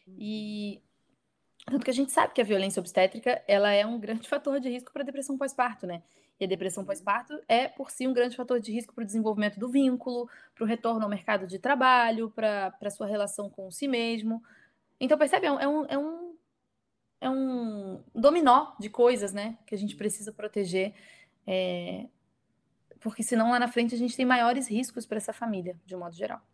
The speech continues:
Speaker 1: Uhum. Eu tô muito feliz de, de ter essa conversa com você.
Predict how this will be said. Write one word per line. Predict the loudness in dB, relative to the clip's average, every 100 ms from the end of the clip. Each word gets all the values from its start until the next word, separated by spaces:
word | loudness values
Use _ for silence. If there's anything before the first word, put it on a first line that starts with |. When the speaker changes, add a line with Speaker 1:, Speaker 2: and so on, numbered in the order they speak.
| _ _ _ _ _
Speaker 1:
Uhum. | -20 -20 -18 -20 -20 _ _ _ _ _
Eu | -16
tô | -12
muito | -12 -12
feliz | -14 -12 -12 -12 -14
de, | -18 -18 -20 -20 -20 -20 _ _
de | -20
ter | -12
essa | -12 -12
conversa | -14 -12 -14 -14
com | -18
você. | -16 -18 _ -10 -10 -12